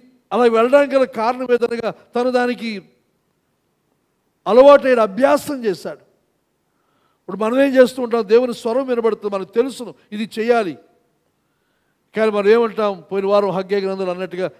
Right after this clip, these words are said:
"ఇంకా టైం రాలేదు, టైం వచ్చినప్పుడు చేద్దాంలే ప్రభు, అలాగే చేస్తాను, చేస్తాను, ఎప్పుడు? నా టైం వచ్చినప్పుడు, నాకు వీలైనప్పుడు, నాకు ఏ రకమైన సమస్యలు లేనప్పుడు, అన్నీ బాగున్నప్పుడు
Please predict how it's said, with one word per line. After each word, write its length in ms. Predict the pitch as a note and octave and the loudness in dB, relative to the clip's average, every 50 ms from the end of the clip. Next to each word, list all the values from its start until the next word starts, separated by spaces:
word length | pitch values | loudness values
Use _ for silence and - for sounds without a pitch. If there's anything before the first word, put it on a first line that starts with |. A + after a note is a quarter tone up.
| - | -20
"ఇంకా 180 | F#3 G#3+ G3 A#3+ | -12 -8 -6 -6
టైం 280 | A#3 A#3 A3+ B3 B3+ | -4 -4 -4 -4 -2
రాలేదు, 420 | B3+ B3 B3 B3+ B3+ C4 A#3+ A#3 - - _ _ _ _ _ _ _ _ _ _ _ _ _ _ _ _ _ _ _ _ _ - | -2 -2 -2 0 0 -2 -2 -4 -8 -16 _ _ _ _ _ _ _ _ _ _ _ _ _ _ _ _ _ _ _ _ _ -4
టైం 200 | A3 A#3+ B3+ C#4+ | 0 0 2 2
వచ్చినప్పుడు 420 | C#4+ C#4+ C#4 C#4 C4+ C4 B3 F#3+ A#3 | 2 -2 -2 -2 -4 -6 -2 -2 -2
చేద్దాంలే 460 | A3+ A3+ G3 A3+ G#3+ G#3 F#3+ F3+ D3+ | -2 -2 -2 -4 -4 -4 -4 -6 -6
ప్రభు, 520 | B2+ - _ _ _ _ - - A#3 B3 | -8 -12 _ _ _ _ -2 0 2 2
అలాగే 400 | A#3+ A#3 C4 C4+ C4 A3+ - - - A3+ | 2 2 2 0 -2 -4 -6 -8 -10 -10
చేస్తాను, 320 | G#3+ G3 - - D3+ B2+ _ - F#3 | -10 -10 -12 -14 -16 -16 _ -18 -18
చేస్తాను, 280 | F#3 F3 _ - C#3 - _ _ _ _ - | -18 -18 _ -20 -20 -20 _ _ _ _ -8
ఎప్పుడు? 400 | F#3 F#3 G3 G#3+ G#3 G3+ G3 - _ _ _ _ _ - | -8 -6 -4 -4 -4 -6 -6 -12 _ _ _ _ _ -8
నా 100 | E3+ F3+ | -8 -6
టైం 260 | E3+ - F3 F3+ F3+ | -6 -6 -6 -8 -8
వచ్చినప్పుడు, 520 | F3+ E3 F3 E3+ E3 D#3+ D3 E3+ G#3 B3 A#3 _ _ _ _ _ _ _ _ _ _ - | -8 -10 -12 -12 -12 -12 -10 -12 -14 -14 -16 _ _ _ _ _ _ _ _ _ _ -12
నాకు 160 | F3 F3 E3+ | -10 -10 -10
వీలైనప్పుడు, 720 | E3+ D#3+ F#3 G3+ G3 F#3+ F#3 F3+ E3+ - F#3+ G3+ A3+ A3+ - _ _ _ _ _ _ _ _ _ _ _ _ _ - | -10 -10 -6 -4 -4 -4 -4 -4 -8 -10 -10 -12 -14 -14 -20 _ _ _ _ _ _ _ _ _ _ _ _ _ -8
నాకు 120 | F3+ F#3+ F#3 | -6 -6 -2
ఏ 320 | F#3+ F#3+ G3+ A3 A3+ A#3 | 2 4 6 6 6 6
రకమైన 380 | A3 G#3 - G#3+ A3 G#3+ G#3 G3 | 4 2 -2 -6 -6 -4 -4 -6
సమస్యలు 480 | C#3 - F#3 G3 G#3 F#3+ - A3 G#3 | -8 -10 -10 -10 -10 -10 -8 -6 -4
లేనప్పుడు, 520 | G3+ G3 G3+ G3+ G3+ F3 G3 G#3 A3+ A#3 - _ _ _ - | -2 -2 -2 -4 -8 -8 -10 -10 -12 -12 -14 _ _ _ -12
అన్నీ 400 | D3+ F#3 G3+ G#3 A3 A3 A3 A3+ | -12 -10 -10 -10 -10 -8 -6 -8
బాగున్నప్పుడు 760 | G3+ D#3+ D#3 F3 F#3 G3+ G3 G3+ G3+ G3+ G3+ G3 G3+ G#3 A3 | -6 -6 -4 -2 -2 -2 -2 -4 -4 -6 -6 -6 -6 -8 -10